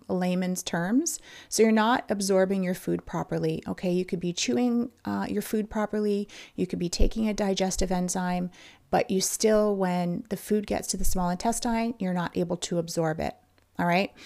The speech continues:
Now, the reason being, okay, so, um, number one is because of processed food. So we need to be cutting out the processed food in our diet be-, because processed food has, uh,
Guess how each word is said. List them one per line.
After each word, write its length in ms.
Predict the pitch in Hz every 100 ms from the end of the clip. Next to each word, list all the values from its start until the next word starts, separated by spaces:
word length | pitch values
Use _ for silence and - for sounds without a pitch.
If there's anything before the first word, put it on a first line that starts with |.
| - - -
Now, 220 | 202 214
the 140 | 208
reason 480 | 208 226 254 262 262
being, 420 | 226 202 220 381 453 _ 202
okay, 480 | - 208 233 339
so, 640 | - - 202 185 185 180 202
um, 580 | 196 190 185 185 185 - -
number 300 | 190 180 175
one 400 | 185 190 269 440 - - - _ -
is 300 | 196 190 180
because 400 | 196 190 185 180
of 120 | 175
processed 540 | - 175 170 160 160 -
food. 260 | 165 -
So 140 | - 180
we 120 | 190
need 120 | 247
to 80 | 277
be 120 | 285
cutting 440 | - 233 220 220 190
out 320 | 185 180 -
the 80 | 180
processed 600 | - 175 185 226 226 -
food 360 | 196 180 185
in 140 | 196 180
our 160 | 175
diet 500 | 165 170 160 160 - - - - -
be-, 160 | 202 - _ 214
because 920 | 196 - 262 262 185 180 226 254 - - -
processed 440 | 196 - 254 -
food 480 | - 208 202 202 214 -
has, 640 | 185 185 185 185 180
uh, 100 | -